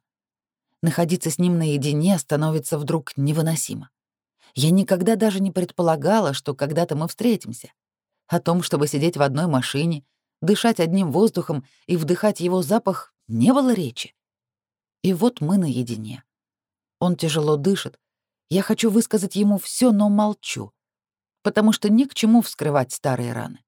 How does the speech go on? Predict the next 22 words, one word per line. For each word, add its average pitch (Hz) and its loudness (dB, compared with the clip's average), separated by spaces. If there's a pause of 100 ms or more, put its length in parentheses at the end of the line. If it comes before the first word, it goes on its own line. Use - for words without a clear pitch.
(460)
Они 240 6
уже 220 2
зажили. 160 -6 (720)
По 165 2
крайней 175 0
мере, 170 0
я 160 -2
хочу 170 -6
верить 160 0
в - -20
то, 180 0
что 151 -4
сдавливающая 143 0
боль 160 0
в 147 -6
груди 139 -4 (320)
не 208 4
больше, 233 4
чем 202 -2
фантомная. 123 -6 (760)
Такая, 196 0
знаете, 160 4